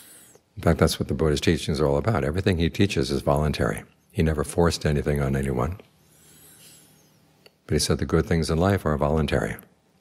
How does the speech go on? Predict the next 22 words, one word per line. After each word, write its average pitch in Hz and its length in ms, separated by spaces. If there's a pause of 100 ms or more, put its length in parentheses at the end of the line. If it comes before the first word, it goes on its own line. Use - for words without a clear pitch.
(440)
When 73 140
you're 76 100
generous, 85 480
it's 69 80
because - 320
you 78 100
want 76 360
to - 80
be 71 100
generous. 69 520 (1000)
When 85 120
you 78 60
observe 78 260
the 78 80
precepts, 98 460
that's - 240
your 85 120
choice 78 360
to 76 100
take 73 220
them 69 120
on. 71 200